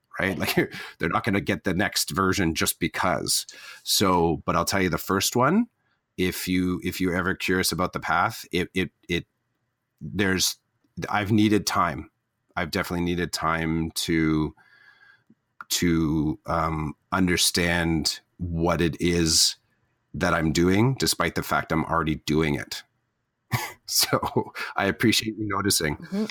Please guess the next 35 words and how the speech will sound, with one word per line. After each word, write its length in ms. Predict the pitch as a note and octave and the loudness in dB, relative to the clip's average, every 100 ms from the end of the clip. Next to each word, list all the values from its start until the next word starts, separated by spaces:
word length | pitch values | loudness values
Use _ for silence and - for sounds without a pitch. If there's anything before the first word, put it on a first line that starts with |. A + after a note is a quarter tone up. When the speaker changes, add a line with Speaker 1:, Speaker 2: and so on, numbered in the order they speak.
| - | 0
Speaker 2:
And 160 | G3+ | 2
think 200 | C4 B3 | 4 4
of 60 | C#4 | 4
the 80 | G#3+ | 4
value, 460 | F3 G3 A3 D#3+ | 4 2 2 0
though, 380 | D3 D3+ C#3+ D3 | 2 4 4 2
of 100 | D3+ | 0
being 240 | E3+ E3 | -2 0
able, 220 | D#3 E3 - | 0 0 0
I 60 | |
mean, 200 | F3 E3 | 0 0
that's 320 | D#3+ F#3 - F#3 | 0 0 0 2
your 220 | F3+ F#3+ | 4 4
pedagogical 580 | F#3+ F3+ F3+ D#3+ D#3+ D#3+ | 0 0 2 2 0 -2
documentation 800 | D3+ D3+ E3 D#3 E3 D3+ D3+ D3+ | -2 -2 -2 -4 -2 -2 -2 -6
of 120 | C3+ | -2
your 180 | D3+ D3 | 0 0
learning 400 | D3 D3 C3 - _ _ _ _ | 0 -2 -4 -8 _ _ _ _
and 200 | D3+ D#3 | -6 -4
your 560 | D#3 D#3+ E3 F3 E3+ F3 - - - - - - - - | 0 4 4 4 4 0 -6 -20 -20 -20 -20 -20 -18 -6
belief 500 | C#3+ F3 D#3+ G3 E3+ - | 2 4 4 0 -2 -2
that 120 | C#3+ | 0
if 180 | D#3 - | -2 -2
you 140 | F3 | -2
went 340 | D#3+ D#3 D#3 D#3 | 0 -2 -2 -4
back 580 | D#3+ C3+ - - - _ _ _ _ _ _ - | -2 -2 -4 -10 -20 _ _ _ _ _ _ -8
and 160 | D#3+ D3+ | -4 -4
you 80 | |
listened, 600 | C#3+ G3+ A3 C3+ - - - _ _ _ _ _ - - - - - | -2 -2 -2 -6 -6 -10 -12 _ _ _ _ _ -8 -8 -8 -12 -10
you 200 | D#3+ F#3+ | 0 0
can 340 | - F3 D#3+ D#3 | 0 -4 -4 -4
see 400 | - - G3 F3+ | -8 -2 0 0
and 220 | D#3+ D#3 | -2 -6
feel 360 | - F#3 F#3+ F3 | -2 4 4 4
yourself 680 | D3+ C#3+ C#3+ - C#3+ C#3+ | 2 0 0 0 0 0